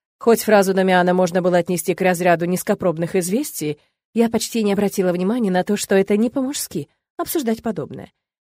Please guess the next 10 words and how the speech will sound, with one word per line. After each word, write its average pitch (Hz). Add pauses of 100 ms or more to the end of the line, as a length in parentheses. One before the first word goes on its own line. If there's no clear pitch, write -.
Вся 247
ситуация 247
за 196
гулами 208
Токарева 190
располагала 240
к -
подобному 277
формату 277
бесед, -